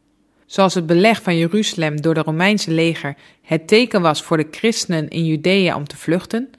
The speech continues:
zo zal het machtsvertoon van de Verenigde Staten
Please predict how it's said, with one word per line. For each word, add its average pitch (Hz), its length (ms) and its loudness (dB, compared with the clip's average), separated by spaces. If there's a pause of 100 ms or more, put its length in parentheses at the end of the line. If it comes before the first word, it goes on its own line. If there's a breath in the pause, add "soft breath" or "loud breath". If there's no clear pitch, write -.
(540 soft breath)
zo 226 340 4
zal 208 180 2
het 143 120 -2
machtsvertoon 202 720 0
van 160 180 -6
de 143 60 -6
Verenigde 185 500 -4
Staten 156 600 -2